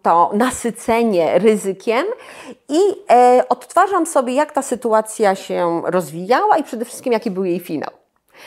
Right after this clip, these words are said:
I po trzecie, co jest bardzo istotne, mam tę, e, tak zwaną perspektywę przyszłości.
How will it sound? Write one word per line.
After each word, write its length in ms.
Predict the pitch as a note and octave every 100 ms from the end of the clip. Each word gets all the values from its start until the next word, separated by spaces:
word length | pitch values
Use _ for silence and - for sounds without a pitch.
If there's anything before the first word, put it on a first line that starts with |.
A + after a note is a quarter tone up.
| - -
I 80 | B3
po 140 | - A3
trzecie, 400 | - A4 G4 B3+
co 100 | G#3+
jest 200 | G#3 A3+
bardzo 300 | A#3+ G3+ E3+
istotne, 500 | - D4+ F#4+ F#4+ D#4+
mam 280 | C4+ C4+
tę, 260 | C#4 C#4 C4 - - - -
e, 240 | A3+ G#3+ G#3+
tak 220 | A3 G#3+
zwaną 200 | B3+ B3+
perspektywę 680 | C4+ A#3+ - A#3+ - B3 -
przyszłości. 880 | - A#3+ - F#3 E3+ - - -